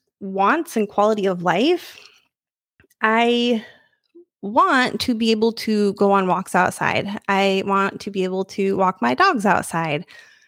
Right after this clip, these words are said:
Is this something that I have to do? No. Am I going to be at a negative or a deficit if I am not able to go walk-, walking outside or going on a hike? No.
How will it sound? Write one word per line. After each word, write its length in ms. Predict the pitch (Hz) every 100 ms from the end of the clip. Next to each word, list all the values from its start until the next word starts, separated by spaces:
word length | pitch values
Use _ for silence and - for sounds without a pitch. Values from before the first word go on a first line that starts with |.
| _ _ _ _ -
Is 200 | 233 214
this 180 | 247 -
something 460 | 254 254 277 254
that 500 | 226 226 208 - - - -
I 340 | 190 190 185 -
have 320 | - 247 -
to 120 | -
do? 540 | 226 202 190 233 269 196 - _ _ _ _ _ - -
No. 520 | 220 190 202 233 220 _ _ _ _ _ _ -
Am 140 | 214
I 160 | 214 196
going 340 | 196 208 208
to 140 | - 208
be 540 | 202 202 196 202 196 _ _ _ _ _ _
at 100 | 202
a 60 | 202
negative 440 | 190 190 202 202
or 60 | 190
a 80 | 185
deficit 640 | 202 220 277 339 339 -
if 140 | 214 240
I 60 |
am 300 | 233 240 220
not 160 | 214 220
able 240 | 214 226
to 160 | 226 220
go 420 | 226 214 226 - -
walk-, 260 | 202 208 240 233
walking 320 | 202 202 233 220
outside 360 | 220 226 214
or 60 | 220
going 280 | 220 220 226
on 80 |
a 40 | 226
hike? 400 | 233 240 233 -
No. 440 | 208 202 180 208